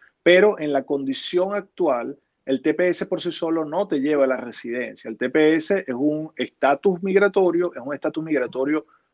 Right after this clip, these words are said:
válido y para todas aquellas personas que entraron legalmente al país,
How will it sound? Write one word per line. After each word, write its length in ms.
válido 760
y 280
para 360
todas 400
aquellas 380
personas 920
que 120
entraron 600
legalmente 680
al 100
país, 460